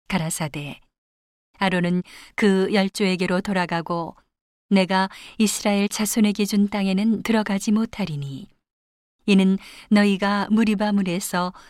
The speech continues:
내 말을 거역한 연고니라. 너는 아론과 그 아들 엘르아사를 데리고 호르산에 올라 아론의 옷을 벗겨 그 아들 엘르아살에게 입히라. 아론은 거기서 죽어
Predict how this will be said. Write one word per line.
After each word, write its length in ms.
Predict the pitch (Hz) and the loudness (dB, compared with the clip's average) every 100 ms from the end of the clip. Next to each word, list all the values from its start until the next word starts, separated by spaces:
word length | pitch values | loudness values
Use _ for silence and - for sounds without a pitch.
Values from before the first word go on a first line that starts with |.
| - | -4
내 180 | 175 165 | 0 0
말을 420 | 165 156 160 165 | -2 -4 -4 -4
거역한 600 | - 185 170 - 180 180 | -2 -2 -4 -6 -2 0
연고니라. 840 | 175 160 139 143 139 135 135 - _ _ _ _ _ _ _ _ _ _ _ _ | 0 -4 -6 -8 -10 -12 -14 -20 _ _ _ _ _ _ _ _ _ _ _ _
너는 340 | 196 185 175 180 - - - | 0 2 2 -2 -6 -14 -4
아론과 760 | 196 190 190 180 185 190 185 | 0 0 0 0 0 0 -2
그 260 | - 214 202 | 0 0 2
아들 380 | 190 202 202 202 | 0 0 -2 -2
엘르아사를 680 | 220 208 202 202 - 214 196 | -2 -2 0 -2 -2 -2 -2
데리고 500 | 190 185 175 202 214 - - | 0 -2 0 -2 -2 -8 -6
호르산에 440 | 262 233 - 220 180 | -2 -2 0 0 0
올라 500 | 147 139 135 135 - _ _ _ _ _ _ _ | -2 -8 -10 -12 -14 _ _ _ _ _ _ _
아론의 380 | 196 185 170 165 | -2 2 2 0
옷을 280 | 170 - 170 | -2 0 -2
벗겨 520 | 170 - 175 160 156 - _ _ | -2 -4 -6 -4 -6 -10 _ _
그 200 | - 202 | -2 0
아들 360 | 180 175 180 180 - - - | 2 0 -2 -2 -6 -14 0
엘르아살에게 760 | 214 196 190 196 - 185 180 185 | 2 4 2 0 -2 -4 -2 -2
입히라. 640 | 180 - - 139 139 160 - _ _ _ _ _ _ _ _ _ _ - | -4 -6 -12 -12 -12 -16 -20 _ _ _ _ _ _ _ _ _ _ -2
아론은 460 | 196 190 190 196 | 2 4 4 2
거기서 460 | 196 220 214 - 202 | 0 -2 -2 0 -2
죽어 440 | - 196 202 208 | -2 0 0 -2